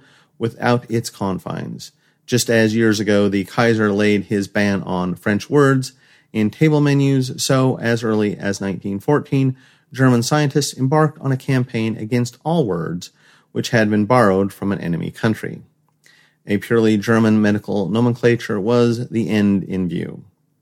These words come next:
The rest of the world need not grieve much if they show their puerile hate in this way. It will only help to stop the tendency to pan-Germanize in medicine,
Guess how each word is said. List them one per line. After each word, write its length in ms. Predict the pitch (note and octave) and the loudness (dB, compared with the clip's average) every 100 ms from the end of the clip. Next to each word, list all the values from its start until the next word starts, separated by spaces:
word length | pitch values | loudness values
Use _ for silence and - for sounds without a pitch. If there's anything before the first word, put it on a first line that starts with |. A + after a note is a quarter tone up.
| _ - - _ | _ -20 -20 _
The 80 | - | 2
rest 240 | A2 A2 - | 4 4 2
of 60 | |
the 60 | G#2+ | 2
world 280 | C3+ C3 A#2 | 4 4 4
need 200 | C3+ C#3 | 4 6
not 260 | B2+ B2 | 4 2
grieve 280 | - F3 E3 | 2 4 4
much 320 | G#2+ F2+ - | 4 0 -2
if 180 | - A2+ | -8 -6
they 120 | A2+ | -6
show 280 | A#2 - G#2 | -4 0 0
their 240 | G2+ F#2+ F#2+ | 2 0 -2
puerile 520 | - G#2+ G#2 F#2+ F#2+ | -4 0 2 2 -2
hate 320 | - B2 A2+ | 0 0 0
in 240 | - G#2+ | -4 -4
this 200 | G2+ - | -2 -4
way. 360 | C3+ A#2 E2 - _ _ _ _ - | 0 0 -2 -10 _ _ _ _ -6
It 100 | A#2+ | 0
will 140 | C3 | 2
only 200 | C#3 C3+ | 4 2
help 440 | B2+ D3 D3 C#3+ - | 2 2 0 -2 -8
to 120 | C#3+ | -6
stop 420 | C3+ C3+ B2+ B2 | -2 0 0 0
the 80 | G#2+ | -4
tendency 560 | A#2 E3 D#3+ D3 D3 C#3+ | -2 2 2 2 -2 -4
to 180 | - C3 | -6 -12
pan-Germanize 1200 | - C3 B2+ B2 G#2+ - A2+ G#2 G2+ G2 F#2+ | -4 0 2 0 -2 0 2 2 2 0 -4
in 160 | G#2+ G#2+ | -4 -2
medicine, 460 | D3 D3 - C#3+ | 0 0 0 -2